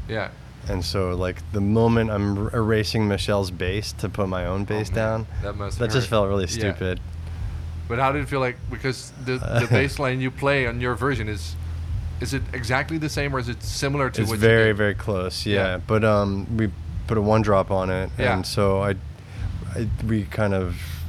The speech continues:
Speaker 2: swing it differently, and it,
Speaker 1: Yeah.
Speaker 2: yeah,
Speaker 1: You have to adjust the
Speaker 2: it's
Speaker 1: timing
Speaker 2: a little
Speaker 1: of
Speaker 2: more rub-a-dub stuff. I feel like her version was a little more kinda Afrobeat
Speaker 1: Yeah.
Speaker 2: feel.
Speaker 1: But then very slow and very dark.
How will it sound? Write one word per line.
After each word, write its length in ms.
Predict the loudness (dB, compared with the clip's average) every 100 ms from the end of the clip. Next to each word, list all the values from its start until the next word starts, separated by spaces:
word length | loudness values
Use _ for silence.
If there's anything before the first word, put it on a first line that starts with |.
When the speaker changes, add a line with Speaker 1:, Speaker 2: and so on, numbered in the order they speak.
| -6 -6 -6 -6 -6 -8 -8
Speaker 2:
swing 300 | -2 0 0
it 160 | 0 -4
differently, 560 | -4 -4 -4 -4 -2
and 120 | -2 -2
it, 40 |
Speaker 1:
Yeah. 160 | -2 -4 -6
Speaker 2:
yeah, 180 | -6 -6 -6
Speaker 1:
You 20 |
have 60 | -6
to 100 | -6
adjust 320 | -4 -6 -6
the 80 | -8
Speaker 2:
it's 80 | -6
Speaker 1:
timing 160 | -4
Speaker 2:
a 80 | -2
little 120 | -2
Speaker 1:
of 40 | -2
Speaker 2:
more 140 | -4
rub-a-dub 520 | -2 -2 -4 -4 -4 -4
stuff. 280 | -4 -4 -4 -4
I 100 | -2 -2
feel 240 | 0 2
like 200 | 2 2
her 280 | -2 0 -2
version 420 | -2 -2 -2 -2
was 140 | -2
a 20 | -4
little 140 | -4
more 340 | -2 -2 -4 -6 -10 -10 -8 -2
kinda 180 | 0 0
Afrobeat 520 | -2 -2 -2 -2 -4 -10 -10
Speaker 1:
Yeah. 180 | -4 -4 -4 -8 -8 -10
Speaker 2:
feel. 320 | -8 -4 -2
Speaker 1:
But 60 | -2
then 160 | -4 -8 -10 -6
very 220 | -4 -4
slow 400 | -4 -4 -4 -4
and 100 | -4
very 200 | -6 -6
dark. 320 | -6 -6 -6